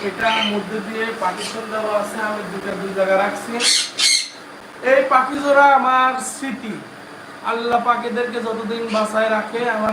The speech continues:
খামারে রাজমুকুট করে এদেরকে রাখবো। এই পাখি জোড়া থেকেই আমার এত পাখি হয়েছে। আপনারা অনেক গল্প করে যে এক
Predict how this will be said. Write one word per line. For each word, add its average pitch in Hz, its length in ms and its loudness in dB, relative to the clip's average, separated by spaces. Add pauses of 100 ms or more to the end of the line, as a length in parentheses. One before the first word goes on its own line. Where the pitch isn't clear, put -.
(140)
খামারে 220 440 2 (880)
রাজমুকুট 202 880 2
করে 202 180 0
এদেরকে 214 340 -2
রাখবো। 208 580 2 (1080)
এই 202 240 2
পাখি 214 340 2
জোড়া 220 180 4
থেকেই 220 460 2
আমার 196 320 2 (680)
এত 220 280 4 (580)
পাখি 220 400 0
হয়েছে। 214 400 4 (1200)
আপনারা 220 420 6
অনেক 214 760 4
গল্প 220 400 4
করে 208 400 4 (640)
যে 202 100 2 (640)
এক 208 200 2